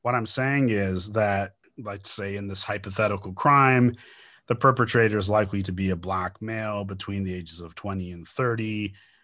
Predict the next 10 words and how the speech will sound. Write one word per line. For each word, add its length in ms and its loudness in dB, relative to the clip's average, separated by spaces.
with 680 -6
a 680 -8
record 840 -4
of 480 -8
window 440 0
peeping, 800 -4
maybe 360 -6
going 400 -6
into 260 -4
houses. 1120 -6